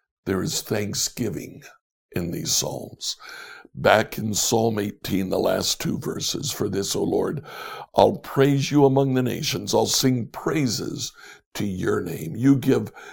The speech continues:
great victories to your king. You show unfailing love to your anointed, to David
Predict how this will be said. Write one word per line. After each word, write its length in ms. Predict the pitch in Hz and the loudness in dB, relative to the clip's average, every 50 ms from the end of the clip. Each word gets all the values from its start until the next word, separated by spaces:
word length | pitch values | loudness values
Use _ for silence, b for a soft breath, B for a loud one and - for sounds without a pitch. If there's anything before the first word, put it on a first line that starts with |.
| B B B _ | B B B _
great 440 | - - 135 151 160 170 165 - - _ _ _ - | -4 0 4 4 4 2 0 -6 -14 _ _ _ -4
victories 800 | 117 143 - - - - - 98 87 85 87 - - - - - | -2 0 0 0 -2 -2 -4 -4 -2 -2 -4 -6 -6 -6 -6 -6
to 140 | - - | -4 -2
your 180 | 98 107 - - | -2 0 -2 -2
king. 340 | - - - - 69 - - - | -4 -6 -6 -6 -6 -6 -8 -8
You 220 | - 92 101 101 | -6 -4 -4 -4
show 480 | 95 - - - 113 104 104 - - - - | -4 -4 0 2 4 4 4 4 0 0 2
unfailing 680 | 127 139 147 147 - - - 139 139 139 147 139 139 | 2 2 2 0 -2 2 4 6 6 6 6 4 2
love 560 | 139 139 117 107 - - - - - - - _ B B B B B B _ - | 2 2 2 2 2 0 -2 -6 -10 -16 -20 _ B B B B B B _ -8
to 100 | - 90 | -6 -4
your 220 | 92 85 80 85 | -4 -2 -2 -2
anointed, 520 | 90 90 90 85 82 73 76 - - - - | -2 -2 -2 -4 -4 -4 -4 -6 -6 -6 -2
to 100 | - 120 | -2 0
David 540 | 110 104 - 123 110 113 107 95 - - - | 0 0 -2 -2 -2 -2 -4 -6 -8 -12 -14